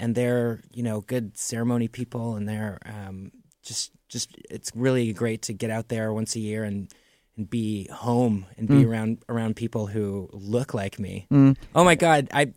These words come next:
Speaker 1: it's amazing. Yeah, we, we have, uh, th-, there are a lot of stories, a lot of, lot of really rich stuff happening there.
Speaker 2: Yeah, that's great. I, I believe that is the, uh, home community of Buffy Saint Marie, if I'm not mistaken.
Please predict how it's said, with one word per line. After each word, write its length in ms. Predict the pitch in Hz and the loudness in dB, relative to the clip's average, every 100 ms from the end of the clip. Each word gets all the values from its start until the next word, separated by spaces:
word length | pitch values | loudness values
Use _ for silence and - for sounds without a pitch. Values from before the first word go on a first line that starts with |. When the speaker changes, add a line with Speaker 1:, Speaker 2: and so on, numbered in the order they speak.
| - | -10
Speaker 1:
it's 240 | 139 - | -6 0
amazing. 420 | 156 151 143 123 | 4 4 4 2
Yeah, 260 | 123 135 120 | 0 0 0
we, 200 | 120 123 - | -2 -6 -6
we 180 | 131 127 | -4 -2
have, 200 | 117 123 | -2 -2
uh, 280 | 113 113 110 _ _ _ _ _ _ - | -2 -4 -6 _ _ _ _ _ _ -4
th-, 140 | 127 | -4
there 200 | - 135 | 0 2
are 40 | 131 | 4
a 60 | |
lot 200 | 131 143 | 4 4
of 80 | 147 | 4
stories, 460 | - 139 131 117 107 | 2 2 2 0 -2
a 40 | |
lot 180 | 123 127 | -2 -2
of, 240 | 123 117 | -2 -4
lot 180 | - 127 | -6 -6
of 160 | 120 113 | -4 -2
really 240 | 127 117 | 0 0
rich 220 | 117 117 | 0 -2
stuff 280 | - - 113 | -2 -4 -4
happening 400 | - 104 95 98 | -6 -10 -8 -8
there. 220 | 95 95 - - | -6 -8 -12 -4
Speaker 2:
Yeah, 200 | - 131 | 6 8
that's 180 | 131 139 | 8 6
great. 280 | 147 143 - - - - | 4 4 4 -8 -8 4
I, 140 | 160 - | 6 8
I 20 | |
believe 260 | 151 165 147 | 8 8 10
that 200 | 160 156 | 8 8
is 160 | 143 | 6
the, 280 | 147 147 147 | 4 6 10
uh, 220 | 143 143 | 10 12
home 200 | 139 151 | 10 8
community 460 | 151 160 160 147 143 | 6 6 6 6 6
of 100 | 117 | 6
Buffy 280 | 147 - 139 | 6 6 2
Saint 280 | - 156 | 4 4
Marie, 220 | 98 139 214 | 4 4 4
if 100 | - | 4
I'm 120 | 110 | 4
not 160 | 104 | 4
mistaken. 520 | 104 - 101 98 113 | 2 -2 -2 -2 -6